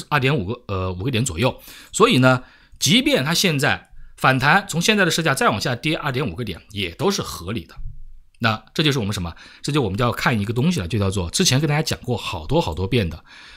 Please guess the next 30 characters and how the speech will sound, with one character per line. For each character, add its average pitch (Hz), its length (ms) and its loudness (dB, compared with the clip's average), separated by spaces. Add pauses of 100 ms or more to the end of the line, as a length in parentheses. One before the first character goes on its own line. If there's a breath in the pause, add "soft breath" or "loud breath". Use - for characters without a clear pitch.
(160 loud breath)
这 277 160 6
是 156 120 4
上 156 200 6
升 180 140 4
结 82 200 -4
构， - 380 0 (180)
这 220 140 4
是 190 80 4
上 180 160 6
升 190 100 6
结 170 220 -2
构， 160 240 -2 (240 loud breath)
上 240 180 6
升 254 140 6
结 120 220 2
构 247 160 6
里 113 120 2
的 85 120 -4
回 92 340 -2
撤、 180 400 0
回 113 280 -2
踩 - 460 -4 (160)
仍 101 240 0
旧 180 140 4
看 - 180 0
上 147 220 4
行， 92 160 -2
对 127 80 2
不 143 80 2
对？ 110 100 2